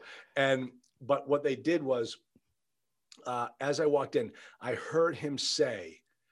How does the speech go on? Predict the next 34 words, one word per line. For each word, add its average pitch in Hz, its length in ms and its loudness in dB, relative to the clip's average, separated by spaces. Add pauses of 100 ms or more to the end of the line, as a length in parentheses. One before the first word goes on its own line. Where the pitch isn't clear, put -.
(320)
that 123 120 -4
if 127 180 -6
you're 170 160 2
not 208 260 -2
making 151 420 -4
a 120 60 -10
million 139 400 -2
dollars 123 360 -4
a 110 40 -6
year 101 520 -8 (1000)
on 135 220 -2
your 139 140 0
business, 107 600 -6
on 120 160 -4
the 127 80 -6
internet, 104 500 -8 (200)
then 117 240 -6
you're 113 160 -8
doing 120 420 -2
something 113 600 -6
wrong. 98 420 -8 (1120)
And 107 280 -4
that 196 360 -6
just 147 420 -6 (220)
hit 214 240 -6
me. - 280 -14 (680)
And 151 100 -2
I 151 60 -2
thought 196 260 -8
to 151 80 -10
myself, 113 600 -6
"Huh, 233 520 -10 (800)
he's 269 300 -6
right. 127 600 -8